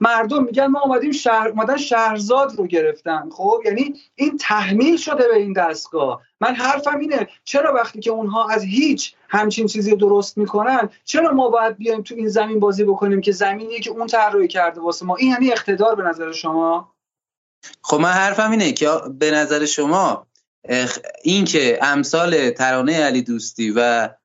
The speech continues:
Speaker 2: اه، بقیه سلبریتی ها آزادی هر گونه رفتاری رو داشته باشن، هر گونه اظهار نظری داشته باشن، هر گونه کنشی رو داشته باشن،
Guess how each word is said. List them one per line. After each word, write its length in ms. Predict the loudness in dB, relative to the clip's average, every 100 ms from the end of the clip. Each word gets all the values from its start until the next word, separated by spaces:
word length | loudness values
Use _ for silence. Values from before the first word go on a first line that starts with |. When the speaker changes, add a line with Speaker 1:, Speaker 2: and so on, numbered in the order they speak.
| _ _ -4
Speaker 2:
اه، 440 | 0 0 0 -2 -4 -8 -14 -18 -20 _ _ _ _ _ -12 -10 -2
بقیه 440 | 0 2 2 2
سلبریتی 680 | 0 0 0 0 -4 -2 0
ها 100 | 2
آزادی 640 | 2 0 0 -2 0 0 0 -2 -10 -14
هر 440 | -6 -2 0 -2
گونه 300 | -2 0 0
رفتاری 580 | 2 0 -2 -4 0 0
رو 80 | 0
داشته 260 | -2 0
باشن، 280 | -2 0 -2 -2
هر 280 | -2 0
گونه 300 | 0 2 2 0
اظهار 380 | -4 -2 0 0
نظری 380 | 0 0 0
داشته 280 | 0 0 0
باشن، 280 | 0 0 -2
هر 260 | 0 0 0
گونه 180 | 0
کنشی 500 | -2 0 0 0 0
رو 60 | 0
داشته 320 | 0 -2 -2
باشن، 260 | -2 -2